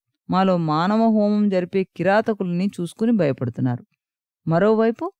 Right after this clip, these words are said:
సర్వం కోల్పోయిన రాజులు ఏ క్షణమైనా దాడి చేసి చంపుతామని కబుర్లు పెడుతున్నారు. ఇలా మా చుట్టూ ఉన్న మా బంధుమిత్రులు, హితులు అంతా కూడాను దూరం అయిపోయారు. ఇప్పుడు యాగం చేసినా ఎవరొస్తారు? అందుకు మరో మార్గం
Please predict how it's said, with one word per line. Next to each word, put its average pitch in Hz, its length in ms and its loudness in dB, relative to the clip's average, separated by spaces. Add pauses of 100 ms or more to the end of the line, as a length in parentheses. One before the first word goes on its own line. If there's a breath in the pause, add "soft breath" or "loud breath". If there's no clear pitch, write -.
(140)
సర్వం 240 480 0
కోల్పోయిన 190 520 -2
రాజులు 160 580 -2 (400)
ఏ 220 140 4
క్షణమైనా 247 520 4
దాడి 190 460 0
చేసి 196 180 -4
చంపుతామని 190 720 0
కబుర్లు 165 380 -4
పెడుతున్నారు. - 500 -8 (420)
ఇలా 285 160 2
మా 247 240 4 (100)
చుట్టూ 277 260 -4
ఉన్న 226 260 2
మా 196 340 0
బంధుమిత్రులు, 220 720 2
హితులు 214 340 0
అంతా 196 360 2
కూడాను 208 340 2
దూరం 156 300 2
అయిపోయారు. 127 400 -4 (180)
ఇప్పుడు 233 200 -4
యాగం 190 500 2
చేసినా 220 280 0
ఎవరొస్తారు? 202 720 0 (300)
అందుకు 202 300 -2
మరో 170 320 2
మార్గం 190 380 2